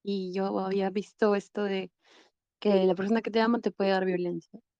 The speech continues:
Entonces era, eh,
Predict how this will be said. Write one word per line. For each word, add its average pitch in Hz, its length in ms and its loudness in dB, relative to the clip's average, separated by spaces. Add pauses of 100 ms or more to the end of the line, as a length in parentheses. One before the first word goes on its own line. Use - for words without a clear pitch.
Entonces 208 480 -2
era, 214 360 2 (1200)
eh, 202 480 4